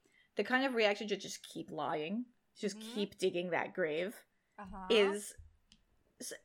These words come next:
Speaker 1: not, not necessarily a sociopath thing, but is ca-, a sociopath thing, um,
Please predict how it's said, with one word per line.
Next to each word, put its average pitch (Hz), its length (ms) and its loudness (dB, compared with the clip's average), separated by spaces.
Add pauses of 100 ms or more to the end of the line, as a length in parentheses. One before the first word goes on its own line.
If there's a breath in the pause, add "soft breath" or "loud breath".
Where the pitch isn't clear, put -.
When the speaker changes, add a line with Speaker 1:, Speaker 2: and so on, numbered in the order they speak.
(180)
Speaker 1:
not, 269 340 8
not 254 260 8
necessarily 214 640 4
a 233 80 -2
sociopath 240 580 4
thing, 247 320 0
but - 220 4 (160)
is 202 420 2 (300)
ca-, - 220 0
a - 40 2
sociopath 233 500 2
thing, 247 200 -2 (540 soft breath)
um, 180 460 2